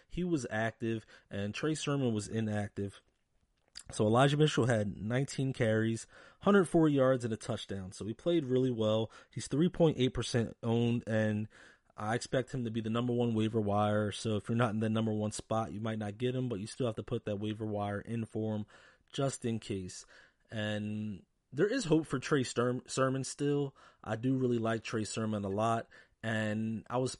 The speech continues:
possibly thinking that the reason Trey Sermon was inactive is because Elijah Mitchell and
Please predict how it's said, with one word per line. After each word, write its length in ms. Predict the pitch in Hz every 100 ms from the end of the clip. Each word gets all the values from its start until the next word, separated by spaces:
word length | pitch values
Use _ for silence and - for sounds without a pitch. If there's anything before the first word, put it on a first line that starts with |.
| _
possibly 600 | - 175 190 - 185 180 156
thinking 540 | - 123 - 127 127
that 280 | 113 107 107
the 100 | 110
reason 340 | 131 147 143
Trey 180 | - 131
Sermon 360 | - 127 127 113
was 160 | 107
inactive 600 | 107 104 120 127 151 151
is 140 | 120 110
because 420 | 113 110 107 104 - - -
Elijah 480 | 110 113 123 123 113
Mitchell 500 | 117 - - 123 -
and 400 | 107 104 104